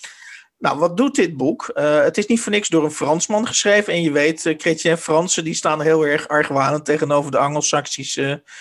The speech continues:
Anglo-Saxische wereld. En, oh, en überhaupt, überhaupt tegenover het kapitalisme. En wat, wat ik, eh, echt heel intrigerend vind aan dit boek, is dat,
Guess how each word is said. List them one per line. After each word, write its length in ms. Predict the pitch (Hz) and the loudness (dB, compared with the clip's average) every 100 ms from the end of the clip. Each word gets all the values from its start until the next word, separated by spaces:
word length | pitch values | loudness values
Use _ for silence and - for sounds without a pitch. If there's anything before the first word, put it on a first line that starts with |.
| - - | -16 -2
Anglo-Saxische 720 | 151 147 - 147 - 135 151 | 0 2 2 0 0 -4 -2
wereld. 460 | 196 170 123 117 | 0 0 -2 -8
En, 180 | - 139 | -10 -6
oh, 160 | 135 113 | -4 -4
en 200 | 131 165 | -4 -4
überhaupt, 540 | 143 135 147 147 - - - 160 | -2 2 2 0 -14 -12 -6 -2
überhaupt 380 | 147 143 160 160 | 0 2 2 0
tegenover 460 | 143 156 139 139 | -4 -2 -6 -6
het 100 | 143 | -8
kapitalisme. 840 | - 143 143 139 147 156 - 110 127 _ - - - - - _ | -6 -8 -8 -8 -4 -4 -6 -10 -20 _ -20 -20 -20 -20 -20 _
En 240 | 165 165 160 | -2 0 0
wat, 260 | 196 202 - | -2 -2 -4
wat 180 | 190 | -2
ik, 180 | 185 - | -2 -6
eh, 420 | 156 143 147 - | -4 0 0 0
echt 240 | - 165 - | -2 -2 -4
heel 300 | - 151 226 | -2 2 2
intrigerend 720 | 185 196 160 135 170 196 226 | 0 -6 -6 -4 -2 -2 -4
vind 240 | - 196 - | -6 -8 -4
aan 120 | 165 | -2
dit 180 | 147 139 | -2 -2
boek, 240 | 196 233 | -2 -2
is 200 | 202 196 | -6 -4
dat, 380 | 170 165 - | 0 0 0